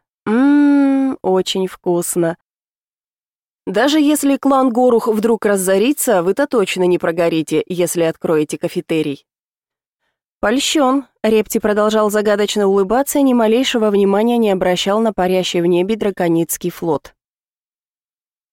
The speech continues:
И только сейчас я осознала, что глаза у него без линз, и оказались они не черные, а невозможно синие, глубокого василькового оттенка.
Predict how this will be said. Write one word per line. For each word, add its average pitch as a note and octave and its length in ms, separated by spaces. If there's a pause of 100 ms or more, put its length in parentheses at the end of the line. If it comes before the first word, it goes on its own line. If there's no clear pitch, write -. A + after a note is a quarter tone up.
(300)
И A3+ 140
только C#4 300
сейчас C#4 500
я F3 140
осознала, G#3+ 580
что G3 200
глаза G#3 420
у C#4+ 100
него G#3+ 260
без A3+ 220
линз, A#3 440 (160)
и G#3 100
оказались A3+ 540
они A#3 160
не A#3 160
черные, D4+ 600 (260)
а F3+ 140
невозможно B3 720
синие, G3+ 600 (100)
глубокого F#3+ 840
василькового A3 840
оттенка. A3+ 680